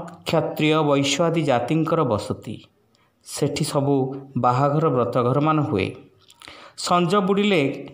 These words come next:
ଗାଁ ଦାଣ୍ଡରେ ରାମାୟଣ, ମହାଭାରତ, ଭାଗବତ ଇତ୍ୟାଦି ପୁରାଣ ପଣ୍ଡାମାନେ ସୁଲଳିତ କଣ୍ଠରେ ଗାନ କରନ୍ତି ଓ ସମବେତ ଭକ୍ତିପ୍ରାଣ ନରନାରୀଙ୍କୁ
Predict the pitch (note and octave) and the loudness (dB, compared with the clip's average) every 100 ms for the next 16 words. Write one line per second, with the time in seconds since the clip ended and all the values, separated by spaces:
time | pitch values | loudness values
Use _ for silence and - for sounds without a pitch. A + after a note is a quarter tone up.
0 | - B2 C#3 D#3 D#3+ D#3+ E3 E3 E3+ E3+ | -4 2 2 4 2 2 2 2 0 -4
1 | - C#3 B2+ C3 C#3 C#3 C#3+ D3+ C#3 C3+ | -6 0 4 4 4 4 2 2 2 2
2 | C3 C3+ C3+ C#3+ D#3+ - - - C3 C#3+ | 2 2 0 0 -2 -4 -14 -8 0 2
3 | C#3+ E3+ F3 F3+ E3+ F3 E3+ D#3 D3+ D3+ | 2 2 2 2 0 0 0 0 0 0
4 | D3 D3+ D#3 D#3 D3+ D#3+ E3+ D#3 C3+ C#3 | 2 2 2 0 2 2 2 2 0 -4
5 | - - - - - F3 F#3+ G#3+ A3 A3 | -12 -18 -20 -12 -2 2 4 4 0 2
6 | G#3+ G3 G3+ E3 A2 G#2 A2+ G#2 F#2 F2 | 2 2 0 2 2 2 0 0 0 -2
7 | - - - _ _ - - C#3 C#3 C3 | -8 -12 -18 _ _ -20 -6 -2 0 0
8 | C3 C#3+ D3 D3+ A#2+ B2 - D#3+ E3 D#3 | 2 0 0 0 0 -2 -4 -6 -2 0
9 | D#3 D3+ C3+ A#2+ C#3 D#3 F3+ E3+ C#3+ C#3+ | 2 2 2 2 2 0 0 0 -2 -2